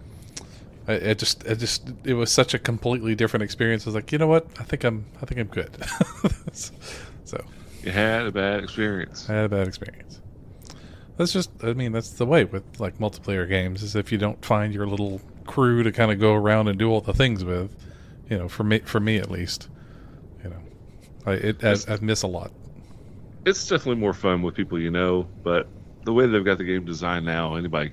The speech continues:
Speaker 2: you can straight up play by your, not really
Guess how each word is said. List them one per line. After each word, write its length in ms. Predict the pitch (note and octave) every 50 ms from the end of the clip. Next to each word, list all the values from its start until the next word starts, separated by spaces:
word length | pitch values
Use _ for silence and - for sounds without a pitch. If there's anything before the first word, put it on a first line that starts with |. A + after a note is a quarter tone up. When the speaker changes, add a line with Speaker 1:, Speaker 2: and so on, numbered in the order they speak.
| - -
Speaker 2:
you 120 | G2+ G2+
can 260 | - E2 - - - - - - - - - - -
straight 340 | - - - F2+ F2+ F2 D2+
up 240 | C#2+ D2 - - -
play 220 | - E2+ E2 E2
by 160 | D#2 C#2+ D#2 D2+
your, 140 | D2 D2 - - - - - - - - - - - - - - -
not 160 | B2+ - -
really 240 | A2 A2 G#2 G2